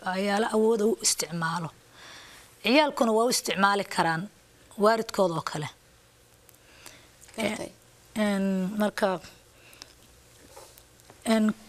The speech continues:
Speaker 1: community ahaanna waa loo isticmaali karaa.
Speaker 2: Gartay.
Speaker 1: Xoog.
Speaker 2: Number four.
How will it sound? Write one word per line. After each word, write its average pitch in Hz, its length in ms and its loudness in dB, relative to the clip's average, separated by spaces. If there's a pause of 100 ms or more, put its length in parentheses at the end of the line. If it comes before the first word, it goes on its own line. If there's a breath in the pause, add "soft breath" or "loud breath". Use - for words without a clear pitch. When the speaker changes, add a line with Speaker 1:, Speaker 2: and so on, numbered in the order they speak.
(220)
Speaker 1:
community 247 600 2
ahaanna 240 340 2
waa 208 100 4
loo 208 120 2
isticmaali 180 520 -2
karaa. 151 300 -8 (1900)
Speaker 2:
Gartay. 185 300 -4
Speaker 1:
Xoog. - 40 -16 (1120 loud breath)
Speaker 2:
Number 214 260 2
four. 208 340 4